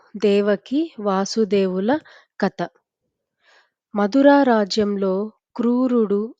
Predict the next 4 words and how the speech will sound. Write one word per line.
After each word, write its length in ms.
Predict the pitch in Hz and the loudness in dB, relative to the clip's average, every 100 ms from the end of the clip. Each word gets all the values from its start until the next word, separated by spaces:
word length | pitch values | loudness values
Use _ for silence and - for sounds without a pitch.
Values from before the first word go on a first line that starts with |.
| 202 | -10
అహంకారంతో 1120 | 190 202 233 233 - 208 202 196 190 214 208 | -6 -2 -2 -2 -2 0 0 -2 -6 -4 -2
నిండిన 520 | 202 190 185 185 185 | -2 -4 -4 -4 -4
రాజు 520 | 180 180 190 285 294 - - - - - | -4 -4 -4 -4 -4 -6 -16 -20 -20 -4
కంసుడు 560 | 233 226 214 202 202 | -2 -2 -4 -4 -4